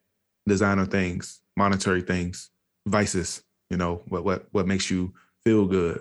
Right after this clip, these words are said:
you know, or are you gonna put it into more, you know, less fun things like your magic? Like, your magic may be learning how to have a conversation with people or being able to see things from different perspective,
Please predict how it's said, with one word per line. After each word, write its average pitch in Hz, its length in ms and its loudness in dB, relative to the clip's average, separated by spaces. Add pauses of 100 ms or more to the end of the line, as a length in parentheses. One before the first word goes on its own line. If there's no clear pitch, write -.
(120)
you 95 100 0
know, 85 200 -2 (100)
or 95 180 2
are - 20 4
you 98 120 4
gonna 98 120 2
put 101 140 0
it 101 60 2
into 95 180 -2
more, 95 380 2 (760)
you 120 60 4
know, 98 280 2 (200)
less 135 200 6
fun 143 200 4
things 90 340 0
like 87 340 -4 (640)
your 107 180 4
magic? 107 540 2 (220)
Like, 92 140 0
your 104 140 4
magic 104 340 2
may 98 160 4
be 92 380 0 (600)
learning 104 300 2
how 98 200 4
to 95 80 2
have 95 260 2
a 92 60 2
conversation 92 580 -2
with 92 100 -2
people 92 460 -6
or 95 120 0
being 101 220 2
able 95 200 0
to 98 160 -2
see 98 220 -2
things 92 240 -4
from 95 100 -4
different 92 260 -4
perspective, - 520 -6